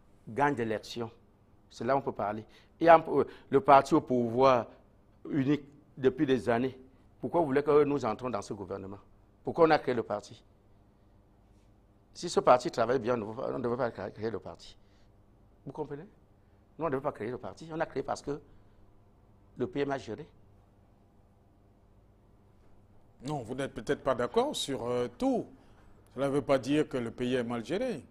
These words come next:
Speaker 1: Mais le pa-, pays
Speaker 2: Parce
Speaker 1: mal
Speaker 2: que
Speaker 1: géré.
Speaker 2: personne n'a la science infuse, comme on dit. Ce que vous
Speaker 1: Vous voyez
Speaker 2: pensez
Speaker 1: que vous, vous venez de dire qu'il y a l'opération épervier et tout ça là.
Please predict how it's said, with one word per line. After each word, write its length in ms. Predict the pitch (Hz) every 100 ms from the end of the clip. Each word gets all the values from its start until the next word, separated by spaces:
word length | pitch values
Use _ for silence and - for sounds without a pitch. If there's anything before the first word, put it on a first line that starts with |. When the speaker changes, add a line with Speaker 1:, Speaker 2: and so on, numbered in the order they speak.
| _ - _ -
Speaker 1:
Mais 100 | 123
le 60 | 120
pa-, 160 | -
pays 120 | 110 120
Speaker 2:
Parce 120 | 135
Speaker 1:
mal 100 | 156
Speaker 2:
que 40 | 175
Speaker 1:
géré. 120 | 123
Speaker 2:
personne 420 | 143 - 208 185
n'a 140 | 180
la 100 | 156
science 320 | 147 156 143 151
infuse, 360 | 151 262 226
comme 220 | - 139 180
on 80 |
dit. 280 | 233 269 160
Ce 140 | - 131
que 160 | -
vous 200 | 151 135
Speaker 1:
Vous 140 | - 131
voyez 180 | 170
Speaker 2:
pensez 40 | 208
Speaker 1:
que 60 |
vous, 160 | - 170
vous 260 | 156 160 147
venez 240 | 151 160
de 80 | 143
dire 240 | 127 156
qu'il 140 | 165 156
y 60 |
a 60 | 139
l'opération 800 | 131 131 127 123 147 151 151 143
épervier 460 | - 120 107 131
et 40 | 135
tout 120 | 143
ça 180 | 127
là. 100 | 113